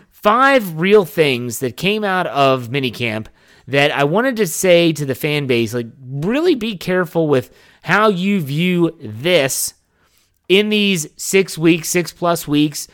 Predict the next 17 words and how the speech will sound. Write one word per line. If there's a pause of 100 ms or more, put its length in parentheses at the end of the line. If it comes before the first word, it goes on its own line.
(140)
before
the
Steelers
report
to
training
camp
at
Saint
Vincent
College.
'Cause
I
think,
in
my
opinion,